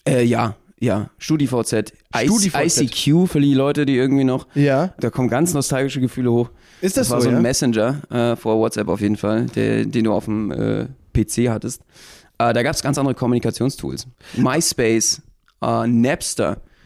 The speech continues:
Speaker 1: Das ist so ganz alt. Also jetzt gehen wir gut
Speaker 2: Krass.
Speaker 1: wieder in die, fast in die neunziger schon. Damals wurde Musik ja auch einfach nur runtergeladen, ge-,
Speaker 2: Genau, da
Speaker 1: gerippt,
Speaker 2: gab's, bei uns,
Speaker 1: ge-
Speaker 2: also in meiner Jugend war das, äh, der, der YouTube M P drei Download Converter hieß es, oder Yabeat mit Y,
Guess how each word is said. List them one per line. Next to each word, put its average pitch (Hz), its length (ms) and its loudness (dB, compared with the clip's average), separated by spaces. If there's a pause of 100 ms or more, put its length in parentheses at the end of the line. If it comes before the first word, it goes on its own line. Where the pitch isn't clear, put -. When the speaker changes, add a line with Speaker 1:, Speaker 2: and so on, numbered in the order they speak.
(340)
Speaker 1:
Das 120 140 2
ist 143 100 4
so 131 100 2
ganz 160 320 2
alt. 143 420 0 (140)
Also 127 240 0
jetzt 127 120 -2
gehen 143 100 2
wir 135 80 0
gut 135 160 4
Speaker 2:
Krass. 123 140 0
Speaker 1:
wieder 131 180 2
in 127 80 4
die, 120 180 4
fast 131 220 -4
in 127 60 4
die 113 60 4
neunziger 113 380 0
schon. 110 200 -2 (320)
Damals 127 280 -4
wurde 131 120 2
Musik 123 240 2
ja - 100 -2
auch - 140 -8
einfach 127 240 -4
nur 131 460 2 (160)
runtergeladen, 107 560 0 (240)
ge-, - 120 0
Speaker 2:
Genau, 170 180 2
da 147 100 2
Speaker 1:
gerippt, - 380 0
Speaker 2:
gab's, - 100 -18
bei 139 80 0
uns, 147 220 0
Speaker 1:
ge- - 80 -6
Speaker 2:
also 160 180 0 (160)
in 147 140 2
meiner 147 200 2
Jugend 170 580 2
war 147 140 2
das, 151 200 -2
äh, 139 100 -4
der, 127 240 2
der 120 300 0 (100)
YouTube 185 520 0
M 147 140 0
P 151 120 2
drei 131 360 0
Download 156 540 0
Converter 139 600 0
hieß 196 240 -2
es, 226 120 -6
oder 139 180 2
Yabeat 139 720 0
mit 139 100 -2
Y, 175 420 -4